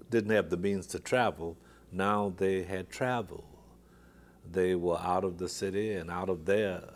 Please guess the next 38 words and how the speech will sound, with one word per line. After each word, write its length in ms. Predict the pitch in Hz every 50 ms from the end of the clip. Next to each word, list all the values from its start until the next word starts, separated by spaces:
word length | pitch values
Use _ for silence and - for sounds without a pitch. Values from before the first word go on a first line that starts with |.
| - -
uh, 200 | 85 80 78 78
zone 400 | 78 - - 90 87 87 87 85
of 120 | 78 -
complacency. 840 | - 82 80 - - 98 92 87 - - 101 98 92 - 117 120 139 143 - - - - - - - - - - - - - -
So 220 | - - 107 98
they 160 | 92 92 90
saw 360 | - - - 131 113 113 104 104
other 220 | 110 107 101 101
things 480 | 101 - 117 110 107 107 110 104 95 -
which 340 | 92 92 87 - - - - - - - - - - - - - - - - - -
widened 480 | 90 95 95 101 101 95 90 92 87
their 140 | 92 90 92
own 200 | 92 95 95 90
scope 440 | - - - - 104 104 113 110 -
about 340 | 80 76 - 82 80 78 76
what's 280 | 78 85 85 78 - -
out 280 | 87 87 87 87 -
there. 360 | 90 92 92 95 110 117 113 - - - - - - - - - - - - - -
So 140 | - - 120
there 120 | 113 117 113
were 140 | 113 113
many 320 | 120 139 156 165 160 156 147
blessings 680 | - - - 98 101 107 101 - - - 85 78 76 73
that 200 | 80 76 - -
came. 360 | - 82 78 78 78 76 73 - - - - - - -
Also, 380 | 127 131 139 135 - - 131 117
I 140 | 110 107 101
saw 280 | - - - 117 107
people, 560 | 95 - - 120 110 - - 101 98 85 - - - - -
'cause 160 | - - 92
I 120 | 101 104 104
stayed 380 | - - - 113 107 95 -
till 140 | - 98 82
four 280 | - - - 110 101 87
days 360 | 87 92 92 87 82 76 87
after 360 | 92 98 101 - - - -
the 100 | 73 76
storm 500 | - - - - 87 80 78 78 80